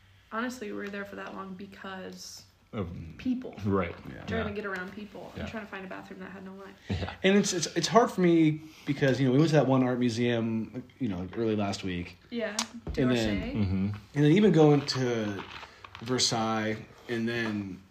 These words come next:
Speaker 3: the Louvre, I ju-, I just, I guess I can't appreciate art as, like, as much as other people do.
Speaker 1: See, I think you guys liked Versailles so much 'cause it was a little bit more history based.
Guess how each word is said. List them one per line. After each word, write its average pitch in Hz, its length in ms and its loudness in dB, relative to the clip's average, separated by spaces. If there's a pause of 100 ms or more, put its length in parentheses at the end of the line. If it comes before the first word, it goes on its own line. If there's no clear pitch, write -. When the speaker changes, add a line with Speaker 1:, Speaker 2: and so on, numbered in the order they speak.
Speaker 3:
the 120 100 -8
Louvre, 98 460 -4 (340)
I 147 100 2
ju-, 139 120 4
I 156 80 4
just, 175 160 2
I 165 60 2
guess 185 160 2
I - 20 0
can't 160 260 2
appreciate 127 720 0
art 92 280 -8 (640)
as, 123 140 2 (120)
like, 117 160 0
as 113 140 0
much 127 180 0
as 107 100 -4
other 107 160 -4
people - 220 -8
do. - 140 -12
Speaker 1:
See, 285 180 -2
I 262 60 -2
think 320 160 -2
you 330 60 -2
guys 240 240 0
liked 247 280 -2
Versailles 214 380 -6
so 208 160 -10
much 190 260 -10
'cause 208 80 -16
it 214 80 -12
was 226 120 -10
a 214 60 -6
little 220 200 -6
bit - 160 -8
more 196 100 -10
history - 520 -10
based. - 480 -16